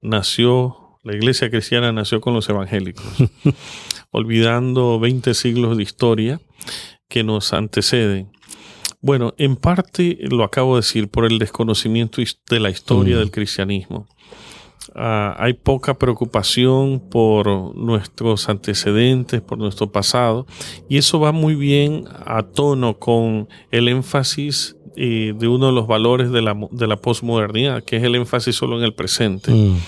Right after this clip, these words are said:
Speaker 1: Se vive el presente y se desconoce completamente todo el tema de la historia del pasado. Ahí hay una razón muy fuerte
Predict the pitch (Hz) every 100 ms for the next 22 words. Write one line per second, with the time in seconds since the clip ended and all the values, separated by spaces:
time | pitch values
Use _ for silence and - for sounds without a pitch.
0 | - - - 113 123 139 131 120 - 143
1 | 156 156 - _ - - - - _ -
2 | 127 113 107 - - 123 113 - 120 131
3 | - 123 120 127 123 123 120 143 139 123
4 | - 120 117 113 117 117 120 117 107 -
5 | 117 117 110 107 104 - 95 - 90 92
6 | - - - 113 117 127 127 120 110 -
7 | 123 123 147 147 - 139 139 143 - -